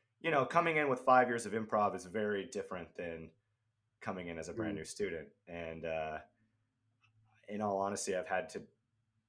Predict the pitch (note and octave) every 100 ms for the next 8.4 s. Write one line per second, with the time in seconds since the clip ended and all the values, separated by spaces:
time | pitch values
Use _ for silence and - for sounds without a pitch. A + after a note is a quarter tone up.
0 | _ G#2+ G2 F#2 E2+ - G2 G#2+ G2 F#2+
1 | F#2 F#2 G2+ F2 - - F#2+ F2 - -
2 | - E3+ E2+ F3+ E3 D#3+ C#3+ D3 E3 D#3+
3 | D#3 D3 D3+ C#3+ D3 C#3 D3 C3+ A#2+ B2
4 | A#2+ A#2 A2+ - A#2+ A2 G#2+ G#2+ G#2 G#2+
5 | - _ _ _ - - D3+ C#3 - -
6 | _ - C3+ D3+ C#3+ B2+ - C#3+ C3 A#2+
7 | A2 - A#2+ - - B2 G#2+ A#2+ A2 G2+
8 | - A#2 F2 C#2+